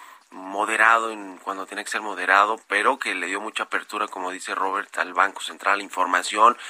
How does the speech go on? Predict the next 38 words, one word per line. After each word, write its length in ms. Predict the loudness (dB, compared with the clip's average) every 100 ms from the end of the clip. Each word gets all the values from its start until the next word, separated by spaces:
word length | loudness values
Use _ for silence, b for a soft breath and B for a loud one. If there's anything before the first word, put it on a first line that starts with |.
| B
a 100 | -10
cómo 200 | -4 -2
se 100 | -2
toman 280 | -4 0 0
las 120 | 0
decisiones. 720 | -4 -8 -6 -2 2 4 2 -2
Y 180 | -2 4
esta 300 | 4 2 2
parte 240 | 2 2
del 60 | -4
museo 220 | -2 -2
es 40 | 0
parte 320 | 2 2 0
de, 300 | 0 0 -2 B B B
y 140 | -12 -4
yo 120 | -4
se 140 | -2
lo 80 | -4
decía 220 | -6 -6
en, 160 | -8 -10
en 140 | -10 -6
una 100 | -6
entrevista 320 | -6 -2 -2
que, 140 | -2
que 160 | -6 -2
la 140 | 0
pasamos 280 | 0 -2 -4
aquí 200 | -8 -6
en, 200 | -6 -8 -16 -16
en, 320 | -14 -14 -14
en 160 | -14 -14
el 100 | -10
Heraldo 380 | -2 0 0 -2
Radio, 400 | 2 2 0 -6 B B B B
de 140 | 0 2
socializar 760 | 2 2 4 2 2 4 4
la 100 | 4
información 680 | -4 -4 -6 -4 0 2 2